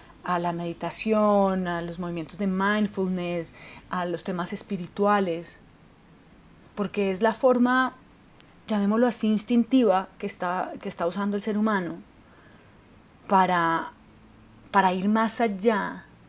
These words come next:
de todos esos conceptos y reglas que el mismo ser humano se ha inventado acerca de eso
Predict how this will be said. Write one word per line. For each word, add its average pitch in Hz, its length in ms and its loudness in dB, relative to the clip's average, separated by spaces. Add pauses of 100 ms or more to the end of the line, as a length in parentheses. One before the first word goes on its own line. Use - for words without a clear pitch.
(460)
de 190 180 -2
todos 180 220 -2
esos 202 160 -6
conceptos 196 560 -4
y 208 60 -4
reglas 180 380 -2
que 214 100 -2
el 202 40 2
mismo 214 320 2
ser 220 140 -2
humano 220 300 0
se 220 100 -4
ha - 20 -4
inventado 202 560 -2 (380)
acerca 180 460 -4
de 190 40 -2
eso 190 240 -4